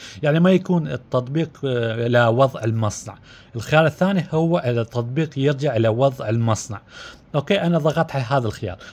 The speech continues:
اوكي، الحين نفس ما تشوفون الخي-، الخيارين راح يطلب منك، آه، تثبت، آه، اللعبة مرة ثانية،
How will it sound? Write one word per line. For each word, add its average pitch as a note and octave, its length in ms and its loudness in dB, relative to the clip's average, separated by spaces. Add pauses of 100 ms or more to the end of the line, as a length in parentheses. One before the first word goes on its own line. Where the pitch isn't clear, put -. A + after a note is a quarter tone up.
(120)
اوكي، B2+ 220 0
الحين G#3+ 460 0
نفس E3+ 300 -2
ما F3+ 60 2
تشوفون F3 420 -2
الخي-، C#3 380 -4
الخيارين D3 760 0
راح D#3+ 200 -2
يطلب F#3+ 420 0
منك، G3+ 320 -2 (560)
آه، C3 280 2 (100)
تثبت، F3+ 580 2 (260)
آه، A#2+ 580 -2 (540)
اللعبة E3+ 500 2
مرة D#3+ 300 2
ثانية، C3 420 0